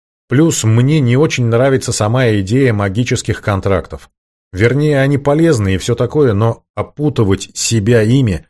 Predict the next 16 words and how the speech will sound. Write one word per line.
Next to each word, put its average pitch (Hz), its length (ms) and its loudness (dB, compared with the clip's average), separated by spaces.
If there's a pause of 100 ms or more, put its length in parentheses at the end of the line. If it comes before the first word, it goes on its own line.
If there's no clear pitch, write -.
(340)
как-то 113 520 -2 (260)
это 113 180 -4
не 104 140 2
очень. 73 400 -4 (480)
Даже 104 280 2
при 117 140 0
том, 123 200 0
что - 200 -4
в 90 100 -6
данном 113 300 2
случае 117 480 0
я 104 180 2
оказался 107 640 0 (340)
на 101 180 -2
получающей 107 640 -2
стороне. 85 540 -4